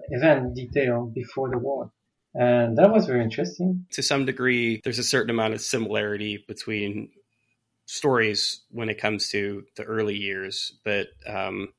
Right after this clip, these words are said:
Speaker 2: it's that lived history that you get with somebody. It's what somebody does after they've hit their peak that really,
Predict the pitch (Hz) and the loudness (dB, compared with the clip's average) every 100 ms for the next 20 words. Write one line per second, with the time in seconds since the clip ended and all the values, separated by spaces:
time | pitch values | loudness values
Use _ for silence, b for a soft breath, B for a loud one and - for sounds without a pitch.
0 | _ - - 165 156 147 165 - 147 - | _ -8 -2 2 2 2 0 0 0 0
1 | 113 101 101 107 - 110 107 101 101 101 | -2 -4 -6 -12 -8 -6 -6 -4 -2 -2
2 | 107 98 107 95 95 95 95 104 _ 123 | -4 -6 -6 -6 -6 -6 -6 -8 _ -2
3 | 117 127 139 - 151 131 120 113 110 107 | -2 2 2 4 2 2 0 0 0 2
4 | 107 104 - - - _ _ _ _ _ | 0 -2 -6 -6 -12 _ _ _ _ _
5 | _ _ _ _ _ _ _ - 123 120 | _ _ _ _ _ _ _ 0 2 2
6 | - 110 110 - 110 104 98 - 101 101 | 2 0 -2 -2 -4 -6 -10 -6 -4 -4
7 | - - _ - 117 113 110 104 | -8 -20 _ 0 0 2 -2 -2